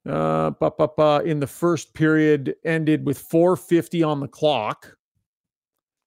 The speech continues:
So let me just check and see where Nugent Hopkins, uh, Nugent Hopkins had a shift, uh, with a minute left, uh, at the forty-three second mark. Let me check, uh, Zach Hyman here real quick, 'cause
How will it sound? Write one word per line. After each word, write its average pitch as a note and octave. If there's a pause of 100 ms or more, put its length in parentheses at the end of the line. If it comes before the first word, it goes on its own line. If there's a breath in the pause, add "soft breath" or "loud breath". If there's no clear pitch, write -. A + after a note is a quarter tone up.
(160)
So D#3+
let D#3+
me F#3
just D3+
check D#3+
and D3
see D3
where C#3+
Nugent C#3+
Hopkins, C3+
uh, C3+
Nugent D3+
Hopkins D3+
had D3
a C3+
shift, - (1040)
uh, C3+
with B2+
a C3+
minute D#3+
left, C#3 (340)
uh, C3 (160)
at C#3 (100)
the B2+
forty-three C#3+
second C3+
mark. C3+
Let C#3
me C3+
check, B2+
uh, B2+
Zach B2
Hyman B2+
here B2
real A#2+
quick, B2
'cause D3